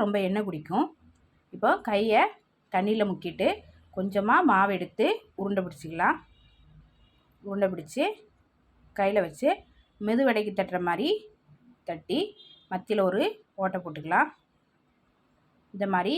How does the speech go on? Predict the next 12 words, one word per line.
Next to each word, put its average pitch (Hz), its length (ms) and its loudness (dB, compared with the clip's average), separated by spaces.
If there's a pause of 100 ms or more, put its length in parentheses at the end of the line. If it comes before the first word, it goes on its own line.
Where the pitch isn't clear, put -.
எல்லா 208 240 2
மாவுமே 175 380 -2 (280)
தட்டி 185 240 -8
எடுத்துக்கலாம். 160 500 -2 (1600)
இப்போ - 220 -2
அடுப்புல 214 340 0
கடாய் 196 320 4
வச்சு 180 260 -4 (440)
ஆயில் 208 200 2
ஊத்திருக்கேன். 160 480 -2 (440)
ஆயில் 233 240 2
சூடானதும் 196 600 2